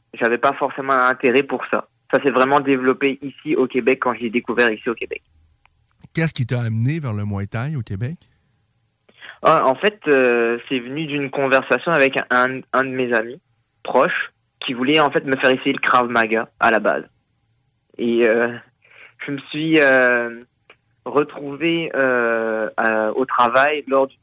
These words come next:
Speaker 1: pause et je faisais des recherches pour savoir qu'est-ce qui se donnait comme, euh, arts martiaux, euh, à Québec, dans la ville de Québec.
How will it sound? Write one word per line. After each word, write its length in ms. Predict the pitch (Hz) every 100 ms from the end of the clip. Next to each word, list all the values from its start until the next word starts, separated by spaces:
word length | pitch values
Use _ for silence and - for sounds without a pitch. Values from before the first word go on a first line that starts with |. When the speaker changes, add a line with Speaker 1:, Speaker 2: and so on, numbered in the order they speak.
| _
Speaker 1:
pause 260 | 139 170 185 -
et 60 | 127
je 80 | -
faisais 180 | 143
des 140 | 147 139
recherches 400 | 131 - 151 -
pour 120 | 127
savoir 400 | - 120 131 131 -
qu'est-ce 160 | 135 -
qui 80 | 139
se 80 | -
donnait 260 | 123 135
comme, 260 | 139 127 123
euh, 100 | 113 117
arts 200 | 127 127
martiaux, 640 | 120 - _ 139 143 139 _ _ _ _ _ _ -
euh, 420 | 117 117 110 113 -
à 100 | 120
Québec, 360 | 127 127 214
dans 100 | 135
la 80 | 123
ville 180 | 120 139
de 100 | 131
Québec. 360 | 123 107 165